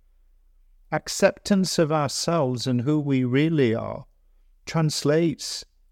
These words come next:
to a capacity to relate to others more deeply. Notice that at the heart of relationship is a wondrous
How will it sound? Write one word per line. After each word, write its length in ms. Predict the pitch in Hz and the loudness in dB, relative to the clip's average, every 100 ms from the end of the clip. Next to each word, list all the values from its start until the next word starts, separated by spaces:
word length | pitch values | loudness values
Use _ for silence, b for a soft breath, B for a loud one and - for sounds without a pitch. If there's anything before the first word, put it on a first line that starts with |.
| - | 0
to 180 | 143 135 | 2 2
a 60 | |
capacity 880 | - 147 - 180 156 - 147 104 123 | 2 -2 -2 -6 -6 -2 -2 0 -4
to 220 | 107 - | -4 -4
relate 520 | 117 120 120 120 117 - | -2 0 2 0 -2 -6
to 200 | 131 127 | -6 -4
others 540 | 127 120 123 120 - - - | -4 -4 -6 -8 -10 -12 -4
more 200 | 117 110 | 0 0
deeply. 640 | 107 120 139 - - 120 - _ _ _ _ _ _ _ _ _ _ _ _ _ _ _ _ _ _ - | 0 0 -2 -4 -10 -10 -10 _ _ _ _ _ _ _ _ _ _ _ _ _ _ _ _ _ _ 0
Notice 800 | 170 170 233 247 240 - - - _ _ _ _ _ 151 | 0 2 -2 -2 -4 -12 -16 -18 _ _ _ _ _ -4
that 220 | 151 175 | 0 2
at 160 | 156 | 2
the 100 | 147 | 2
heart 560 | 123 135 180 190 202 - | -2 0 -2 -2 -2 0
of 220 | 127 104 | -2 0
relationship 1120 | 123 113 113 120 - - 123 123 - - - _ _ _ _ _ _ _ - | -2 0 -4 -4 -8 -8 -8 -8 -10 -10 -12 _ _ _ _ _ _ _ -4
is 200 | 143 151 | -2 0
a 120 | 131 | -2
wondrous 1080 | 127 127 143 160 156 151 156 147 - - | -2 -2 0 2 0 0 -2 -2 -8 -14